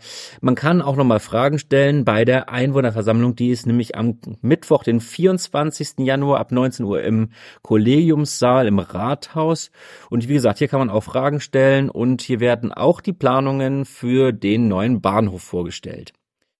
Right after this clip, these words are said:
Gehen wir in den Norden der Stadt. In einer Garage am Fasanenweg, das ist in der Nähe von der Kirche zum Guten Hirten, hat es am Samstagabend gegen halb acht gebrannt, da quoll Rauch aus dem Tor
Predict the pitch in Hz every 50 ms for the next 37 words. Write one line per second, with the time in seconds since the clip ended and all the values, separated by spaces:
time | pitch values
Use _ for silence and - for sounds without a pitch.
0 | _ _ _ _ _ _ _ _ _ _ _ _ - 156 170 185 180 170 175 165
1 | 156 156 160 170 202 220 214 202 202 190 180 - - - 165 175 - - - -
2 | 151 - _ _ _ _ _ - 160 165 170 - - 156 165 160 156 143 139 120
3 | 123 135 151 165 160 143 151 123 151 151 - - 143 135 123 107 110 123 131 147
4 | 170 180 175 160 135 110 110 123 143 147 - 113 123 123 117 127 120 117 117 123
5 | 131 135 127 - - 123 120 117 110 - - 139 - 135 - - 120 110 120 139
6 | - - 123 107 101 127 151 160 170 - - 151 135 123 120 123 - - - 113
7 | 107 101 107 123 139 147 - - 131 117 113 - - 117 123 139 151 156 151 151
8 | - - - 123 120 123 117 107 110 110 - - - 123 139 - - - - -
9 | _ - - - - - - - 120 113 98 117 101 113 135 175 202 202 - -
10 | 127 123 120 120 120 - - 123 120 120 117 117 113 104 - - 113 143 165 -
11 | - 117 139 - - - 120 113 - - - 151 160 180 202 202 -